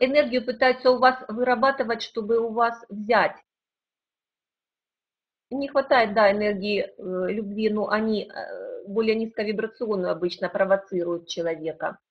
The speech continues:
Ну, это можно потом отдельно тестировать, просто на, э, чтобы я могла больше людей протестировать. Ира пишет, у меня так и есть сейчас. Да, ну я поняла, что вот вы, э,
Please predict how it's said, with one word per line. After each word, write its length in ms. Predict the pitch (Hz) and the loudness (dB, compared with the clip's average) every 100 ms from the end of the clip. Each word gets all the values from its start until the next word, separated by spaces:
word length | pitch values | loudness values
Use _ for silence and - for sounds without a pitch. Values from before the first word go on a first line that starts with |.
| - | -8
Ну, 160 | 233 | -6
это 200 | 208 202 | -4 -6
можно 280 | 214 202 196 | -4 -4 -4
потом 300 | 190 196 175 | -6 -4 -6
отдельно 340 | 180 208 208 | -4 -6 -6
тестировать, 600 | - 190 - 330 262 185 | -8 -12 -8 0 0 0
просто 260 | - 190 190 | -6 -10 -6
на, 120 | 185 | -6
э, 260 | - - 190 | -8 -12 -14
чтобы 280 | - 190 196 | -14 -12 -6
я 120 | 180 | -4
могла 280 | 185 185 180 | -4 -2 -4
больше 360 | 185 196 - | -4 -10 -10
людей 340 | 202 214 269 285 | -10 -8 -8 -8
протестировать. 840 | 175 170 175 - _ 180 185 180 - _ _ _ _ _ _ _ _ _ _ _ _ _ _ _ _ _ _ _ _ _ | -8 -8 -16 -18 _ -12 -10 -10 -12 _ _ _ _ _ _ _ _ _ _ _ _ _ _ _ _ _ _ _ _ _
Ира 240 | 226 208 196 | 0 4 4
пишет, 380 | 233 - 196 | 2 -6 -4
у 60 | 208 | -2
меня 260 | 214 233 285 | 0 2 2
так 260 | 294 220 | 0 -2
и 60 | 226 | -6
есть 320 | 165 165 170 | -4 -6 -6
сейчас. 460 | 185 - 175 160 - | -10 -6 -2 -2 0
Да, 180 | 196 190 | 2 2
ну 120 | 226 | 2
я 140 | 226 | -2
поняла, 420 | 220 214 220 269 | -2 -2 0 0
что 200 | 277 - | 0 -4
вот 200 | 196 196 | -4 -4
вы, 260 | 190 220 247 | -4 -2 -2
э, 500 | - 196 185 175 247 | -2 -2 -2 -2 -6